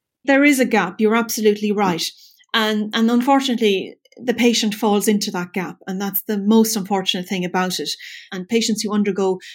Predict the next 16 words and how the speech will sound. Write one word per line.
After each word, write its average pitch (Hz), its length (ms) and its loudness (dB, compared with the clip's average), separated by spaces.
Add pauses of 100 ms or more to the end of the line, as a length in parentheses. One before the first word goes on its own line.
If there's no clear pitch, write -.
(120)
cosmetic 220 480 0
procedures 190 640 0 (360)
get 226 220 -2
treated 240 340 2
and 202 160 2
judged 208 340 0
very 226 280 4
harshly 180 600 -2 (280)
by, 190 180 2
by 190 220 2
others 185 400 -2 (160)
for 185 180 -2
anything 190 420 -2
that 185 140 -6
goes 180 260 0
wrong. 175 300 -2